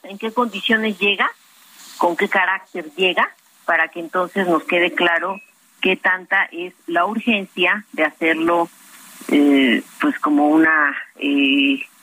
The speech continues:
con una dictaminación rápida. Entiendo que el Ejército y la Marina pues están haciendo todo para que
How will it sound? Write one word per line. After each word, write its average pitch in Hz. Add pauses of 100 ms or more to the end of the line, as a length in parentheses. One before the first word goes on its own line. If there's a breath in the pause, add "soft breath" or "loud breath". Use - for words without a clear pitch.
(720)
con 185
una 202
dictaminación 175
rápida. 185
Entiendo -
que -
el 156
Ejército 170
y 156
la 151
Marina 170
pues -
están 151
haciendo 156
todo 156
para 139
que 135